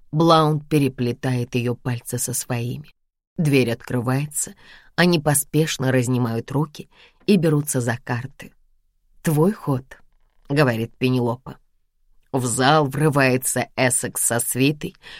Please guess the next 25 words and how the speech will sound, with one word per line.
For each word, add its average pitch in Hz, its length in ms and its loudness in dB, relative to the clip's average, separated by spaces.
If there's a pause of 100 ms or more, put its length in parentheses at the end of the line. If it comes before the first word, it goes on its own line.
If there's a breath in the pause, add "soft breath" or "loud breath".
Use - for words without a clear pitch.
(140 loud breath)
в - 60 -20
числе 156 500 4
которой 143 520 2
Рич. - 440 -6 (340 loud breath)
Тот 180 240 6
бросает 147 560 2
в - 40 -4
сторону 139 520 4
жены 131 340 0
беглый 127 480 2
взгляд. 120 540 -6 (380)
Недавно 143 440 2
они 123 200 0
спорили 135 500 2
по 123 180 0
поводу 120 360 -2
Блаунта, 127 560 -4 (440 loud breath)
и 170 100 6
он 196 240 8
напомнил 156 680 4
о 151 60 4
её 135 240 4
обещании 131 760 0
соблюдать 123 600 -2
приличие. 147 640 -2